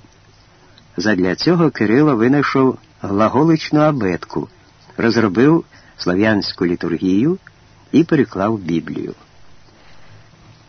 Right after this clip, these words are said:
Цікаво, що, заснувавши моравську місію, обидва брати подалися до Рима, де Кирило й помер. Його поховано в склепі церкви Сан Клементе.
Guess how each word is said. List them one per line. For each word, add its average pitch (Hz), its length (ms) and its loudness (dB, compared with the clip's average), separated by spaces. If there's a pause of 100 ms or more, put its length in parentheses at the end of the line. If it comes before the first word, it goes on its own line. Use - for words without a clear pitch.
(760)
Цікаво, 175 400 2
що, 156 320 2
заснувавши 143 640 0
моравську 107 500 -2
місію, 107 500 2
обидва 123 440 2
брати 107 480 0
подалися 135 680 2
до 139 160 2
Рима, 92 340 -2 (1080)
де 101 460 0
Кирило 156 420 2
й 151 100 2
помер. 110 640 -2 (600)
Його 117 160 2
поховано 120 540 2
в 104 60 -10
склепі 113 500 0
церкви 104 640 0
Сан 113 320 0
Клементе. 110 680 -2